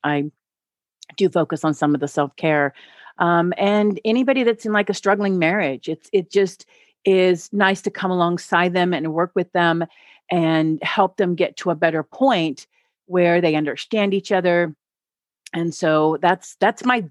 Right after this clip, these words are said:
that's my thing, helping people with their struggling marriages.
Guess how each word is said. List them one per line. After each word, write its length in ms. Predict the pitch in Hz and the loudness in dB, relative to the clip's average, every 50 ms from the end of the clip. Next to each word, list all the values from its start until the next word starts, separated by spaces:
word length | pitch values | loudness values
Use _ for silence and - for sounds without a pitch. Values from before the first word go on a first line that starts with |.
| _ _ - | _ _ -2
that's 260 | 202 285 - - - | -2 -2 -2 -2 -2
my 160 | 320 220 - - _ - | -2 -2 -2 -4 _ 0
thing, 400 | 208 233 214 156 135 - - - _ _ _ _ _ _ - | 0 2 2 0 -4 -6 -10 -20 _ _ _ _ _ _ -2
helping 320 | - 196 165 - 240 208 | 0 0 0 0 -2 -6
people 480 | - - 208 185 - 180 165 160 165 165 - - _ _ _ _ _ _ | -6 -6 -8 -6 -2 0 0 0 0 -2 -4 -12 _ _ _ _ _ _
with 320 | - 175 165 165 165 170 - _ _ _ | -8 -4 -2 -2 -2 -2 -6 _ _ _
their 200 | 170 165 170 170 | -4 -4 -4 -4
struggling 420 | - - 170 160 165 156 151 151 | -6 -8 -10 -8 -8 -8 -8 -6
marriages. 640 | 147 139 147 170 170 156 139 127 135 143 _ - | -8 -8 -10 -10 -12 -14 -16 -16 -18 -18 _ -20